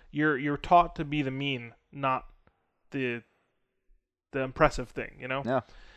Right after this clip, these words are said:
Speaker 1: And so that'll be great to have her on and her insight to the education system and how we're ed-, being educated by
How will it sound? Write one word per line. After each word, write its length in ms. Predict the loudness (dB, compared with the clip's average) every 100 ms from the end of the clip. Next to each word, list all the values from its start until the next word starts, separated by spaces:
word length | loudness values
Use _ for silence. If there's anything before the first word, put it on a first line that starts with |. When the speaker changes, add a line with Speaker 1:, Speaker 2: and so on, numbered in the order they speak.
| -20 -6
Speaker 1:
And 340 | -2 -2 -4 -12
so 380 | -4 0 0 -2 -12 -20 -12 4
that'll 220 | 6 6
be 120 | 2
great 260 | 4 4 2
to 80 |
have 200 | -2 -2
her 180 | 0 0
on 340 | 2 0 -2 -12 -14 -6
and 220 | -6 -6
her 100 | -8
insight 400 | -8 0 0 0
to 60 | -4
the 100 | -6
education 480 | -6 -6 -8 -8 -10
system 360 | -10 -10 -10
and 100 | -8
how 260 | -4 -4 -4 -10 -8
we're 160 | -4
ed-, 240 | -4 -6 -8
being 200 | -6 -4
educated 480 | -6 -8 -8 -8
by 360 | -6 -2 -2